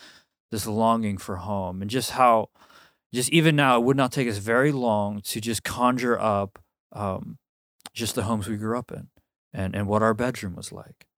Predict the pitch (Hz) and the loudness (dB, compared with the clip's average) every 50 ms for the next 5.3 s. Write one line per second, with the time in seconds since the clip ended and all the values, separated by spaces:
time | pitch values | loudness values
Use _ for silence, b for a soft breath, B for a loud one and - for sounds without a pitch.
0 | _ - 104 98 92 90 95 104 104 - - 107 101 98 98 104 110 107 104 117 | _ -14 -10 -10 -8 -10 -10 -12 -14 -12 -10 -8 -6 -6 -6 -6 -6 -4 2 2
1 | 127 127 120 131 123 113 117 117 127 147 143 113 104 101 90 - - 98 101 104 | 2 2 2 -2 -2 0 2 4 4 4 4 2 -2 -8 -8 -8 -12 -16 -16 -18
2 | - - - 104 107 113 101 - - 135 131 120 104 98 95 98 101 101 101 107 | -16 -10 -8 -6 -6 -6 -6 -8 -8 -6 -6 -4 -4 -4 -2 -2 -4 -4 -4 -4
3 | 110 110 107 113 117 104 101 135 135 135 143 156 151 143 131 131 139 160 175 175 | -4 -4 -4 -6 -6 -2 2 2 2 6 6 4 4 4 0 0 2 2 2 4
4 | 156 160 147 127 - - - 135 127 117 - - _ - 123 127 127 120 226 104 | 4 2 2 2 0 -4 -4 -2 -2 -2 -2 -6 _ -6 -6 -4 -4 -4 -4 -6
5 | 101 92 87 90 - | -8 -8 -10 -12 -14